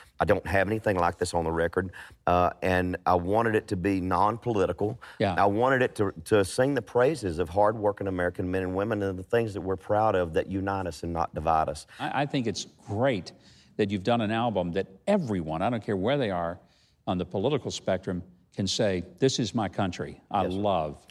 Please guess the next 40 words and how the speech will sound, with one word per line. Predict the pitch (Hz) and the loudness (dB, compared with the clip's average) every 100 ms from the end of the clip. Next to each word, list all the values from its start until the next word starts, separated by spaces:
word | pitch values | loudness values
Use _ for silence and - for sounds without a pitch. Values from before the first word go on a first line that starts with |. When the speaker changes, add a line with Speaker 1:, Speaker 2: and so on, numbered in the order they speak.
| - | -6
Speaker 2:
America." | 95 90 82 78 - - | -4 -4 -6 -8 -8 0
Speaker 1:
I, | 107 - | 2 4
I | 123 | 2
hope | 143 139 - | 4 0 0
so, | 101 95 | 2 4
and | 95 | 4
I | |
hope | 95 101 | 2 0
people | 101 90 85 | -4 -6 -2
believe | 95 92 | -2 -2
that, | 82 - | -4 -4
too. | 90 82 73 - - | -2 -2 -4 -6 -2
Yes, | 101 95 | 0 0
sir. | - | -2
Thank | - - - - - - - 95 - - - - - | -4 -4 -4 -4 -4 -4 -2 -4 -2 -4 -4 -4 0
you. | 160 | 2
Speaker 2:
You | |
know, | 190 185 160 - - - - - - - - - - - - - - - 139 | 4 2 0 -2 -6 -6 -6 -6 -6 -6 -6 -6 -6 -6 -6 -8 -8 -4 0
we | 196 | 2
got | 190 160 | 2 0
to | 123 | -2
talking | 156 147 139 117 | 0 0 0 0
backstage. | 123 117 - 143 135 117 | 0 0 -2 -2 0 -2
I | |
mean, | 107 101 95 92 _ _ - | -2 -4 -6 -10 _ _ -2
we | 139 | -2
start | 139 131 117 | 0 -2 -2
knowing | 123 120 107 | -4 -4 -4
a | 98 | -4
lot | 107 104 | -4 -4
of | 92 | -4
the | |
same | - 120 107 98 | -4 -4 -4 -4
people. | 120 107 92 95 | -2 -2 -4 -8
It | 104 | -4
gets | 110 - | -4 -4
a | |
little | 90 113 104 | -2 -2 -2
bit | 92 90 | -6 -8
crazy. | - 117 110 98 - | -6 -4 -2 -4 -10